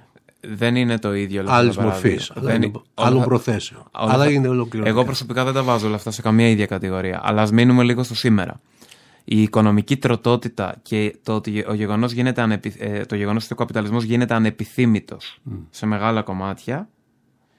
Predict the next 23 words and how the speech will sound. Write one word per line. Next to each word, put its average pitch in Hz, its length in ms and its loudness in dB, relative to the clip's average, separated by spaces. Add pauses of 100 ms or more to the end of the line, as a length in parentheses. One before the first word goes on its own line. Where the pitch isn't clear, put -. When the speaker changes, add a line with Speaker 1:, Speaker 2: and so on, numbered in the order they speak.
(220)
Speaker 1:
είναι 170 560 -2
η 131 140 0
αρχή 127 280 -2
της 165 140 -8
διαλεκτικής 151 520 -2
φαντασίας, 131 760 -6 (120)
να - 80 -10
το - 100 -6
Speaker 2:
Μμ. 107 40 -8
Speaker 1:
πω - 140 -12
έτσι. - 220 -6
Speaker 2:
Ναι, 233 80 -2
ναι, 214 160 -2
ναι. 147 140 -6 (520)
Speaker 1:
Όπως 135 240 -2
και 143 100 -2
τα 131 100 -2
συμφέροντα 131 480 -2
τα 131 80 -4
οποία 127 240 -4
πλήττονται, 120 540 -8 (260)
έτσι. 120 200 -10
Speaker 2:
Ναι. 82 140 -10